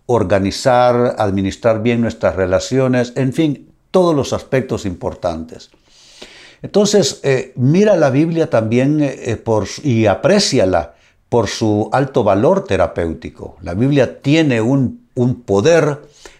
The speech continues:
de transformación y de sanación sobre el estado mental y anímico de las personas. Por eso te recomiendo nutrir tu alma con la fuente de vida, que es la Biblia, la palabra de Dios.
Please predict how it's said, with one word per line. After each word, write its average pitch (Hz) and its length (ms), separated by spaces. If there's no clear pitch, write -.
de 98 180
transformación 135 1300
y 123 120
de 110 120
sanación 139 920
sobre 98 360
el 92 60
estado 113 400
mental 98 420
y 98 60
anímico 92 460
de 85 80
las 80 180
personas. 80 540
Por 95 180
eso 120 220
te 98 80
recomiendo 135 680
nutrir 117 460
tu 117 180
alma 123 300
con 82 160
la 80 100
fuente 139 460
de 113 140
vida, 123 380
que 82 100
es 95 140
la 98 140
Biblia, 73 420
la 73 160
palabra 87 440
de 71 140
Dios. - 480